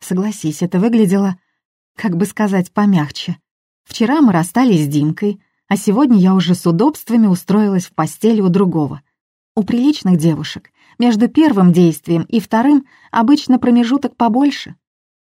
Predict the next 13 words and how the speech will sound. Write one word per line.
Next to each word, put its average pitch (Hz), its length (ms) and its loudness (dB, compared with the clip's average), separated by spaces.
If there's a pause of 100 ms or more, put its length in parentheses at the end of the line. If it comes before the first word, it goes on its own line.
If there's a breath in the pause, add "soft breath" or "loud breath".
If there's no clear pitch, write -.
(460)
«Ты 190 120 -2
мне 214 280 2
не 208 140 2
заливаешь?» 180 800 0
удивился 147 600 -4
он. 131 180 -10 (320)
«Это 143 200 -8
в - 40 -20
самом 247 360 0
деле 147 260 -2
так?» - 380 -16 (240)
«А 214 100 -6
как?» 214 460 -6